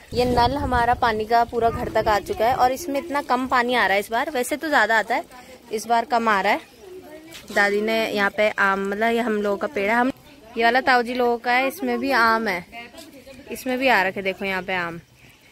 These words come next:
Second room की ओर चलते हैं हम, यहाँ पे शीशे भी कितने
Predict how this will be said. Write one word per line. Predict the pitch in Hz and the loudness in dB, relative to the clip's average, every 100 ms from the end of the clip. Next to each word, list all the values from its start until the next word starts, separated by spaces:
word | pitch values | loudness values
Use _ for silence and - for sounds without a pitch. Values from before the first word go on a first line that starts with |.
| - _ - - - | -20 _ -20 -20 -12
Second | - 269 240 311 302 | -2 0 0 0 2
room | 302 285 | 2 2
की | 294 | 4
ओर | 277 262 | 4 4
चलते | 262 247 262 | 0 0 0
हैं | 254 | 2
हम, | 269 311 349 - _ - 262 | 2 0 -2 -14 _ -14 -6
यहाँ | 254 262 | -2 -2
पे | 311 | -4
शीशे | - 254 233 269 | -6 -4 -2 -2
भी | 262 | -2
कितने | 262 254 - 262 | -6 -8 -4 -2